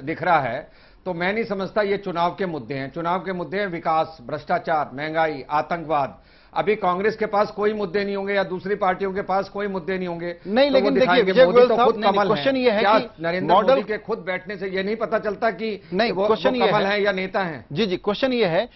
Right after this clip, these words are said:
Speaker 2: कि model code of conduct का जितना कहा गया है उससे दस परसेंट ज्यादा पालन करते हुए अगर बड़े राजनेता और वो भी प्रधानमंत्री के दावेदार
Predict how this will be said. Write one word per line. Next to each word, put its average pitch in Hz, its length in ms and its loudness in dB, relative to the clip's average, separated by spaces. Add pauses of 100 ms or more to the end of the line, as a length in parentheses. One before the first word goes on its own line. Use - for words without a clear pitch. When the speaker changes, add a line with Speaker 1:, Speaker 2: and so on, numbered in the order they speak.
(240)
Speaker 2:
कि 214 80 -2
model 190 420 2
code 202 340 0
of 208 260 2
conduct 180 400 -2
का 175 200 2
जितना 196 340 -4
कहा 220 320 0
गया 156 240 0
है 151 140 -2
उससे 247 300 0
दस 190 200 -4
परसेंट 220 460 0 (400)
ज्यादा 185 360 4
पालन 226 320 0
करते 202 300 -2
हुए 196 160 2
अगर 196 220 2
बड़े 180 260 4
राजनेता 160 480 0
और 220 120 2
वो 220 120 2
भी 254 60 0
प्रधानमंत्री 208 580 -2
के 202 100 0
दावेदार 151 520 4